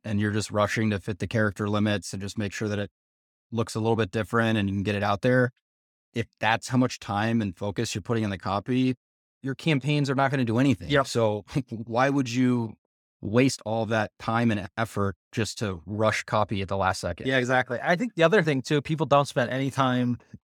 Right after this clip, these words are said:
Speaker 2: doing, uh, is, like, looking at the journey you're putting people <laughs> on, right? Like,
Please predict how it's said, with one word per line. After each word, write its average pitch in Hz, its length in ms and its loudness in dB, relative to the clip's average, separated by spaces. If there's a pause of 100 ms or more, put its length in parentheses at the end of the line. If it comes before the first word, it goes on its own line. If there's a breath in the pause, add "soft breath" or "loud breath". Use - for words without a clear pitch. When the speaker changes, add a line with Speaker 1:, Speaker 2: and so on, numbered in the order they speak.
(180)
Speaker 2:
doing, 156 480 2
uh, 113 440 0 (320)
is, 147 220 2
like, 131 180 4
looking 165 380 0
at 180 140 4
the 151 100 -4
journey 120 440 4
you're 104 180 4
putting 117 280 -4
people - 260 -16 (120)
<laughs> - 460 -12
on, 127 160 -6 (100)
right? 156 260 2
Like, 135 260 2